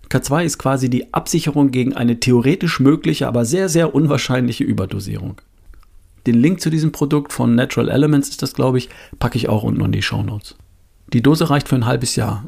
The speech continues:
also bis zum Frühling, bei fünftausend E U am Tag und kostet schmale einundzwanzig Euro neunundneunzig aktuell bei Amazon. Und wenn du eine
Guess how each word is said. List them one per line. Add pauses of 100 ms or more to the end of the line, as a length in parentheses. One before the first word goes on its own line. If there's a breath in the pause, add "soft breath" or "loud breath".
also
bis
zum
Frühling, (120)
bei
fünftausend
E
U
am
Tag (300 loud breath)
und
kostet
schmale
einundzwanzig
Euro
neunundneunzig
aktuell
bei
Amazon. (840 loud breath)
Und
wenn
du
eine